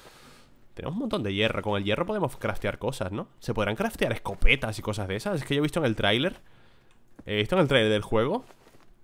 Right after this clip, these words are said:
con ametralladoras, escopetas y de todo, ¿eh? Por cierto, hay varios tipos de zombies, no, no solo están estos. Hay unos que son explosivos.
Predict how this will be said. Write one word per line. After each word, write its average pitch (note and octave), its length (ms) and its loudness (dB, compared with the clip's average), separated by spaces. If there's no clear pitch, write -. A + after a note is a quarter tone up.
con A#2 180 -4
ametralladoras, A2 880 2
escopetas F#2+ 640 -4
y G2+ 40 -6
de F2+ 100 -6
todo, G2+ 280 -6
¿eh? - 80 -10
Por C3+ 120 2
cierto, C3+ 160 2
hay A#2+ 80 4
varios D#3 200 4
tipos E3 200 2
de A#2+ 80 -2
zombies, A2 380 2
no, B2 100 2
no A#2+ 140 -2
solo D3+ 180 0
están A#2+ 220 0
estos. - 340 -4
Hay A2+ 120 2
unos C#3+ 120 4
que C3+ 80 0
son C3 120 2
explosivos. B2 680 2